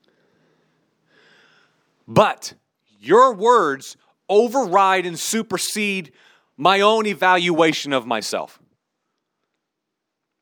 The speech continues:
And I don't want to negate what you're saying is for me,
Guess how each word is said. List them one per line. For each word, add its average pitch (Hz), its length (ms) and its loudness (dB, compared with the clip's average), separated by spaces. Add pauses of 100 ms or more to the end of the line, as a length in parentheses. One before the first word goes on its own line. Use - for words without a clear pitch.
(240)
And 190 160 0
I 254 120 2
don't 311 180 2
want 294 140 0
to 269 80 -4
negate 220 500 -6
what 196 220 -12
you're 285 120 -14
saying 254 440 -10
is 185 200 -14
for 302 300 -8
me, 123 300 -16